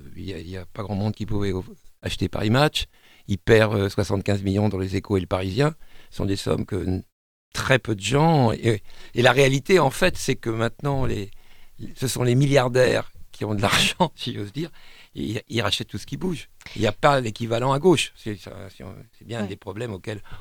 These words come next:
Speaker 1: on est confronté. C'est ce qu'on voulait signaler, entre autres, dans le livre qu'on a
Speaker 2: Et
Speaker 1: fait ensemble.
Speaker 2: et ce que montre aussi, euh, le livre, euh, c'est que l'en-, le, ce, c'est, c'est pas for-, c'est pas une question d'argent, d'abord. C'est d'abord une, une question de mainmise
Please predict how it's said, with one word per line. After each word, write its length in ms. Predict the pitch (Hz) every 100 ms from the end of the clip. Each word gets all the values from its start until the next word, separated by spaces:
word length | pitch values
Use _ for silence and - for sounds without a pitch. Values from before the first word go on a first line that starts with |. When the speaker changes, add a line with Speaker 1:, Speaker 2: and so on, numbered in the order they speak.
| -
Speaker 1:
on 120 | 107
est 80 | 104
confronté. 520 | - 110 - 110 151
C'est 140 | 123 95
ce 80 | -
qu'on 100 | 92
voulait 200 | 92 98
signaler, 420 | 101 101 107 110 - - - -
entre 320 | 107 - -
autres, 120 | 127
dans 120 | 117
le 100 | 110
livre 300 | 110 120 110
qu'on 120 | - 117
a 20 |
Speaker 2:
Et 80 | 117
Speaker 1:
fait 120 | 117
ensemble. 400 | 117 143 131 120
Speaker 2:
et 100 | 208
ce 60 | 220
que 120 | 262
montre 260 | 247 240 226
aussi, 360 | 214 - 214
euh, 220 | 180 170 -
le 140 | 180 185
livre, 360 | 226 262 220
euh, 200 | 185 175
c'est 220 | 175 - 185
que 180 | -
l'en-, 340 | 196 190 202 -
le, 220 | 160 80 -
ce, 180 | - 226
c'est, 200 | - 233 -
c'est 120 | 240
pas 120 | 262
for-, 200 | 220 202
c'est 160 | - 214
pas 140 | 185
une 120 | 214 185
question 320 | 196 - 220
d'argent, 480 | 180 175 190 208 180 _ _ _ _ _ _ _
d'abord. 420 | 165 170 165 151 -
C'est 220 | - 190
d'abord 360 | 175 175 214 202
une, 180 | 180 165 -
une 180 | 170 156
question 720 | - 185 - - 247 254 240 180
de 480 | 180 175 170 170 170 - - - - _
mainmise 720 | 180 202 208 240 302 208 175